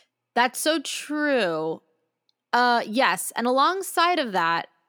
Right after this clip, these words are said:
doesn't necessarily mean he's Sauron, but there's something about the heat, 'cause sh-, Nori, like, touches him, and it's like, she's like, "It's not hot, the ground's not hot," and then she touches him, and she, and he gets all the flames. And remember when they throw the ring in the fire, Gandalf does, and he's like,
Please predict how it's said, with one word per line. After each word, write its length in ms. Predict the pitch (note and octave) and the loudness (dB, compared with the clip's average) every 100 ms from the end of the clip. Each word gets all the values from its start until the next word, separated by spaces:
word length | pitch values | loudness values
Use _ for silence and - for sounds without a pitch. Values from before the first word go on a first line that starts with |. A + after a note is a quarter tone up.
| _ G#3 | _ -4
doesn't 320 | C4+ F4 D4+ | -2 -2 -2
necessarily 380 | C#4+ - C4 B3+ | -4 -2 -2 -2
mean 120 | A3+ | -2
he's 160 | G3+ - | -4 0
Sauron, 440 | G3+ G3 F3+ E3+ | 0 2 0 -2
but 200 | F3 E3 _ _ | -4 -4 _ _
there's 160 | A3 A3 | -4 -2
something 320 | C4 C4 D4 | -2 0 0
about 280 | C#4 C#4+ - | 0 0 -2
the 60 | A3 | -10
heat, 420 | - - A#3+ - | -10 -6 -6 -4
'cause 160 | A#3+ - | -6 -6
sh-, 120 | - A#3 | -8 -6
Nori, 600 | A3 A#3+ D4 D#4 D#4 D4+ - - - _ _ _ _ | -2 0 2 2 0 -4 -10 -20 -20 _ _ _ _
like, 440 | - A#3 G3+ F3+ - - | -2 0 0 -4 -16 -6
touches 380 | C4 C4 C4+ A#3 | -4 -2 -2 -2
him, 220 | B3+ B3 | -2 -2
and 100 | F#3+ | -4
it's 140 | - | -4
like, 120 | G3 - | -10 -8
she's 180 | - G3+ | -8 -8
like, 120 | F3+ | -8
"It's 140 | A#3+ - | -8 -2
not 200 | C#4 C4+ | 0 0
hot, 380 | D4 C#4+ G3 - | 2 4 2 0
the 80 | |
ground's 240 | G#3+ A#3+ B3+ | -2 0 0
not 120 | A#3 | -2
hot," 200 | A#3+ A#3 | 0 0
and 80 | F3+ | -2
then 60 | G3 | -10
she 120 | F3+ | -8
touches 340 | A3 A#3 A3+ | -6 -4 -2
him, 360 | A3+ A3 A3 A3 - - - _ - | 0 0 -2 -8 -14 -20 -20 _ -2
and 480 | G#3 G#3 G#3 G3+ F3 | 0 0 -2 -6 -8
she, 600 | - - - G#3+ G#3 G3 | -10 -10 -6 -4 -4 -4
and 100 | G#3 | -4
he 100 | G3 | -4
gets 220 | F#3 G#3+ G#3 | -4 -4 -2
all 380 | G3 F#3 - _ - | -2 -4 -6 _ -10
the 80 | G3+ | -10
flames. 720 | - A#3 A#3+ A#3 A#3 A#3 - _ _ _ - | -6 -4 -2 -2 -2 -4 -8 _ _ _ -4
And 120 | A#3 | 0
remember 360 | C#4 D4 F4 F#4+ | 2 2 0 0
when 140 | E4+ D#4+ | 0 0
they 120 | D4 | -2
throw 240 | C4+ C4+ | 0 0
the 120 | B3+ G3 | 0 0
ring 200 | G#3+ A#3 | -2 -2
in 80 | |
the 80 | A3+ | -4
fire, 580 | - G3 G3+ G#3+ G#3+ G#3 | 0 2 2 2 0 -2
Gandalf 400 | F#3+ F#3+ G3 G3 | -2 -2 -2 -2
does, 260 | G3+ G3 F#3 | 0 0 -4
and 140 | F3 | -8
he's 240 | G3 F3+ | -8 -4
like, 260 | F#3+ F3+ | -4 -4